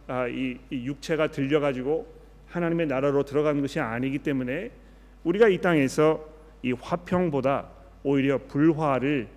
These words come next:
또 불협화음을 기대할 수밖에 없는 이런 상황 속에 있다고 예수께서 지금 우리에게 말씀해 주고 있는 것입니다. 더 나아가서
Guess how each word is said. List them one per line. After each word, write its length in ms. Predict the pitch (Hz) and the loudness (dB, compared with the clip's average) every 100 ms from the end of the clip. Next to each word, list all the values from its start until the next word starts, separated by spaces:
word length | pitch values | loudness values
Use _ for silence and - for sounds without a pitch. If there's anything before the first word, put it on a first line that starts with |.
| - - - - - - | -20 -20 -20 -20 -20 -6
또 180 | 127 120 | -4 -4
불협화음을 1000 | - 143 165 170 160 156 131 143 147 104 | 2 6 6 4 0 2 4 2 2 -2
기대할 360 | - 143 165 165 | -6 2 4 2
수밖에 340 | - 147 180 | 0 -4 -2
없는 380 | 160 135 156 98 - - - - | -2 0 -2 -6 -14 -20 -20 -6
이런 280 | 139 165 175 | -2 0 -2
상황 300 | 175 175 170 | -4 -4 -4
속에 260 | 165 147 | -4 -4
있다고 420 | 127 135 123 143 127 | -4 -4 -2 -2 0
예수께서 680 | 131 - 127 117 143 120 | -4 -4 -8 -4 0 0
지금 260 | - 135 135 | -2 -4 -2
우리에게 460 | 123 120 123 120 - - - - - | -2 -2 -4 -4 -8 -16 -20 -20 -12
말씀해 580 | 113 113 120 - 135 131 | -6 -4 -4 -4 -2 -2
주고 280 | 127 123 131 | -4 -4 -2
있는 160 | 127 | -2
것입니다. 400 | 117 110 110 92 - - - - - - | -6 -12 -14 -18 -20 -20 -20 -20 -20 0
더 300 | 143 190 240 | 6 8 8
나아가서 720 | 185 170 160 151 175 170 | 8 8 6 4 4 0